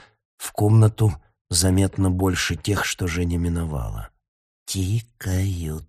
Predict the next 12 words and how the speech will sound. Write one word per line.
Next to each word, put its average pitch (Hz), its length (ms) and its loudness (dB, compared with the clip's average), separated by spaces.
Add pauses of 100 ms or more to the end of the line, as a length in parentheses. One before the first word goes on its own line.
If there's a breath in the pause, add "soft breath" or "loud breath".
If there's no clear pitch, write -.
(680)
шепнулось 92 600 0
в - 80 0
самом, 90 400 4
кажется, 82 400 0
слуховом 87 540 -2
канале, 82 500 0
так 73 160 -6
что - 180 -6
стало 80 320 -2
щекотно 87 720 -2
и - 20 -4
тревожно. 65 800 -6